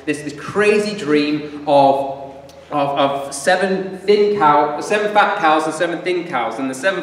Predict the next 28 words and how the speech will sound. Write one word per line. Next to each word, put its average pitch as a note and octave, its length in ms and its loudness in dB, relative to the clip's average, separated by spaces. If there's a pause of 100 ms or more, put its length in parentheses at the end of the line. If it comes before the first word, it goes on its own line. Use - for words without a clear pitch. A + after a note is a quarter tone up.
(120)
fat, F#3+ 340 0
thin G3+ 240 -2
cows D3+ 240 4 (560)
eat G3+ 240 -8 (120)
the - 60 -12
seven D#3+ 300 0
fat G#3+ 280 0
cows. - 300 -6 (440)
And, D3 320 -2 (1120)
um, D#3+ 440 2
he's - 140 -6
like, F3 240 2
"What B3 100 6
does G#3+ 120 2
it A3+ 120 2
mean? B3 220 2
This G#3 100 -4
obviously A3 280 -4
means A3 200 -6
something." B3 460 0
And D3+ 100 0
then E3+ 140 -4
the - 80 -12
cupbearer D#3 680 2
remembers E3 500 0
really F3+ 180 -2
quickly - 580 -2 (560)
that, E3+ 240 -4